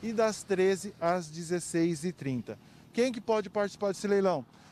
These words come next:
Toda pessoa jurídica que opere no ramo de siderurgia, que fundição ou reciclagem, que possua o credenciamento válido junto ao detran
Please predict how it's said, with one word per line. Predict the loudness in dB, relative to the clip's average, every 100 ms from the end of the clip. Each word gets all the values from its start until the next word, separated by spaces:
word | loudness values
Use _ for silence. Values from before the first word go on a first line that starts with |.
| -20 -8
Toda | 0 2 2 0
pessoa | -2 -2 0 2 2 2
jurídica | 0 2 2 2 0 -2 -2 -6 -12 -10
que | 0 2
opere | 2 0 0 2 0
no | 0
ramo | 2 0 0
de | -4 -4
siderurgia, | -4 0 2 2 2 0 0 2 2 0 -8 -16 -6
que | -4
fundição | 0 0 0 0 2 2 2 -2 -10 -6
ou | 0 2
reciclagem, | 2 0 -2 -6 0 2 4 2 0 -8 -12 -20 -20 -20
que | -4 0 0
possua | 2 0 0 0 2
o | 2
credenciamento | 0 0 0 0 0 0 0 -2 -2
válido | 0 2 0 -4 -10 -14 -20 -16
junto | -4 0 0 2 -2 0
ao | 2 2
detran | 2 -2 0 0 0